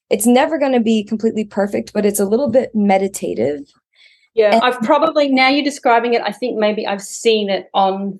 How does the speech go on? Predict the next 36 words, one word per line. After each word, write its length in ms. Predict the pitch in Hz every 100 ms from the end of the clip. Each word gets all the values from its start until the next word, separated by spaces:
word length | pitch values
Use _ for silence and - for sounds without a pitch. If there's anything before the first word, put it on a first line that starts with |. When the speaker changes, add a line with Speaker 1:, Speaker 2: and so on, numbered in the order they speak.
| -
Speaker 2:
things. 440 | 196 165 170 165
Yeah, 220 | 190 175 - 180 -
yeah. 220 | 190 - - -
Speaker 1:
Yeah, 140 | 185 180
it's 120 | -
probably 380 | - 330 233 220
gonna 200 | 202 190
be 120 | 190
one 140 | 180 175
of 60 |
my 100 | 170
next 260 | 165 165 -
tattoos 480 | 175 160 180 165 156
at 140 | 160
the, 160 | 175 170
at 160 | 147
the 80 | 185
rate 320 | 160 175 170
that 180 | - 170
this 160 | 170 -
has 100 | 165
been 140 | 175
a 60 | 165
part 240 | - 170
of 60 | 170
my 160 | 175 165
life. 380 | 180 170 180 -
But 260 | 208 196 - _ _ _ _ -
I 100 | 226
Speaker 2:
<laughs> 60 |
Speaker 1:
thought, 160 | 254 240 -
I 100 | 233
need 300 | 247 277 320
to 160 | - 311
make 340 | 240 226 226 -
this, 460 | 202 196 - -